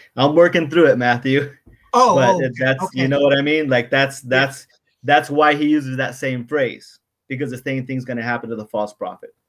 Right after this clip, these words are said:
Speaker 2: The same
Speaker 1: Gotcha.
Speaker 2: thing is going to happen. And this is why the whole world, there is no contestation. You realize there is no war for him to take over the throne.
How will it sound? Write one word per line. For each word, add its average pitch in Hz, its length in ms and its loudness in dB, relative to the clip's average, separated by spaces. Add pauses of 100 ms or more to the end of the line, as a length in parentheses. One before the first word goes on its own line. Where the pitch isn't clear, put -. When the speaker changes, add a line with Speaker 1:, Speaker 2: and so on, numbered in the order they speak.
(400)
Speaker 2:
The 143 100 -14
same 175 260 -6
Speaker 1:
Gotcha. 202 140 -4
Speaker 2:
thing 165 140 -8
is 160 160 -10
going 160 200 -8
to 160 80 -10
happen. 139 500 -14
And 143 240 -14 (380)
this 202 300 -2
is 180 160 -10
why 170 260 0
the 151 140 -8
whole 160 260 -6
world, 156 480 -6 (100)
there 156 200 -8
is - 160 -10
no 160 140 -10
contestation. 143 1000 -12
You 147 100 -10
realize 165 320 -8 (260)
there 190 280 -2
is 196 200 -4
no 180 200 -4
war 156 480 -10
for 147 200 -20
him 139 300 -16
to 139 100 -18
take 139 320 -16
over 131 240 -14
the 120 140 -20
throne. 131 360 -16